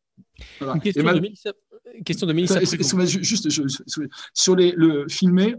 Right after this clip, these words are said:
Speaker 1: donc enregistrer, oui. Filmer, je pense que ça aurait été, euh, ça aurait pu être déstabilisant. À aucun moment, je, je l'ai envisagé. À aucun moment. C'est pas comme si je m'étais, euh, dit, euh, oui, non. Je, non, j'ai, je, non.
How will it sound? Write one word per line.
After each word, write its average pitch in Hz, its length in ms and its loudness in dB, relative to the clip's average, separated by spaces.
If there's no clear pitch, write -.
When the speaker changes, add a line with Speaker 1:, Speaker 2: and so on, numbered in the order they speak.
Speaker 1:
donc 139 240 -4
enregistrer, 175 600 0
oui. 160 300 0
Filmer, 180 440 0
je 160 100 0
pense 170 220 -6
que 147 80 -8
ça 156 100 -4
aurait 139 120 -4
été, 151 260 -4
euh, 139 120 -2
ça 127 140 -8
aurait 135 140 -6
pu 151 100 -6
être 143 80 -6
déstabilisant. 139 720 -6
À 143 100 0
aucun 185 220 2
moment, 185 280 2
je, 156 220 -2
je 135 140 -6
l'ai 151 60 -2
envisagé. 139 420 -6
À 127 60 -10
aucun 139 160 -12
moment. 120 200 -10
C'est - 120 -4
pas 165 120 -4
comme 165 160 -4
si 170 120 -2
je 151 80 -4
m'étais, 151 260 0
euh, 147 100 2
dit, 147 220 -6
euh, 131 240 0
oui, 165 220 0
non. 165 260 0
Je, - 160 -14
non, 139 260 -10
j'ai, 123 380 -8
je, - 140 -20
non. 107 180 -12